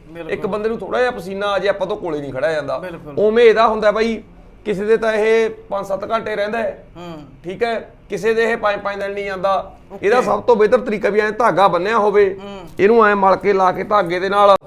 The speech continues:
Speaker 1: ਅੱਛਾ।
Speaker 2: ਨਾਲ ਕੱਪੜਿਆਂ ਤੇ ਲਾ ਲਓ, ਕੱਪੜਿਆਂ 'ਚੋਂ ਖੁਸ਼ਬੂ ਤੋਂ ਧੋਣ ਤੋਂ ਬਾਅਦ ਵੀ ਨਹੀਂ ਜਾਣੀ।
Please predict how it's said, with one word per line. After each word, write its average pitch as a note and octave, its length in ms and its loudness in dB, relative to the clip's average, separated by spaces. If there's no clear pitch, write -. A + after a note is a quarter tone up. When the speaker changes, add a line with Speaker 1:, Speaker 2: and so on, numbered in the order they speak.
Speaker 1:
ਅੱਛਾ। F#3 180 -12
Speaker 2:
ਨਾਲ F#3+ 220 4
ਕੱਪੜਿਆਂ G3 380 -2
ਤੇ G#3 120 -2
ਲਾ E3 140 -2
ਲਓ, F3+ 120 -2
ਕੱਪੜਿਆਂ F#3+ 340 -2
'ਚੋਂ G3 120 -6
ਖੁਸ਼ਬੂ F3+ 300 -8
ਤੋਂ G#3+ 160 -2
ਧੋਣ G3+ 240 -4
ਤੋਂ G#3 120 -4
ਬਾਅਦ F3+ 300 0
ਵੀ G#3+ 80 -6
ਨਹੀਂ F#3 100 -8
ਜਾਣੀ। A2+ 180 -10